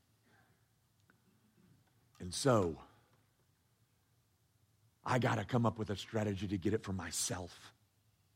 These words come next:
We ultimately believe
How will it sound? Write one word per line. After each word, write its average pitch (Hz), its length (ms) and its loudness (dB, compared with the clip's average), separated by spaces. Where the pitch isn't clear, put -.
We 180 400 8
ultimately 180 680 8
believe 120 600 4